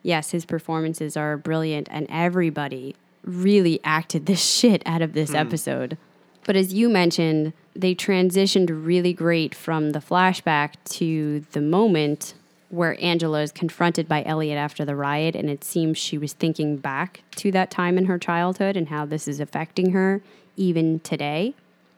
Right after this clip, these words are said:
Speaker 1: And Elliot really pushes her. I was happy to see that he put it to her. He wants to know how she can be okay with blowing up a building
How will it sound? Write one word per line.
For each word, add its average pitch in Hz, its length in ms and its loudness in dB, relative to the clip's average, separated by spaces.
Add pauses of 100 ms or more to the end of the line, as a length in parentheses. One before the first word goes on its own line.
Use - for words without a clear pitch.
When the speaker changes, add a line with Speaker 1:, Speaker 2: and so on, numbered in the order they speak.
(140)
Speaker 1:
And 190 200 0
Elliot 247 360 4
really 185 560 4
pushes 160 480 -4
her. 80 220 -6 (260)
I 175 60 0
was 175 160 2
happy 220 300 2
to 175 120 -2
see 156 480 -6 (140)
that 170 140 -2
he 170 180 -4
put 240 280 0
it 254 160 -2
to 202 160 4
her. 156 120 2
He 165 140 2
wants 214 260 2
to - 100 -2
know 185 180 2
how 170 260 0
she 202 180 -4
can 202 160 2
be 180 160 0
okay 170 320 0
with 147 220 -4
blowing 165 280 0
up 151 140 -6
a 151 40 -8
building 151 520 -2